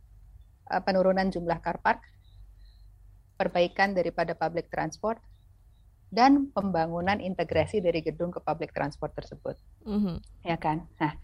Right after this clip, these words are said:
Speaker 1: soalnya kalau misalnya nggak nyambung, saya tetap mesti nyebrang jalan, dan jalanan itu nggak ada penyeberangan, nggak ada jembatan, eh, J P O-nya untuk saya nyebrang,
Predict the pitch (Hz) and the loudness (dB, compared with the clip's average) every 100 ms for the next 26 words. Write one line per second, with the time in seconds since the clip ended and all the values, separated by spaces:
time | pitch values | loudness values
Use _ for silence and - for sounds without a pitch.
0 | - - 208 247 - 214 214 208 208 202 | -18 2 4 6 6 6 6 4 4 2
1 | 202 180 196 269 285 180 180 233 - - | 2 2 2 0 2 0 -2 -8 -8 2
2 | 226 247 226 220 208 208 190 180 175 185 | 4 4 0 0 -2 -2 2 2 2 2
3 | 220 233 156 196 233 - 185 180 180 180 | 2 2 0 -4 -10 -4 -2 2 4 4
4 | 180 180 190 170 180 180 175 170 165 190 | 0 -4 -2 -2 -2 -4 -2 0 0 0
5 | 190 175 160 165 160 160 185 175 180 180 | -4 -2 0 0 2 0 0 -6 -8 -10
6 | 170 - 175 170 170 165 180 175 175 175 | -6 -2 0 -2 0 2 2 0 -4 -4
7 | 170 214 143 | -6 -2 -2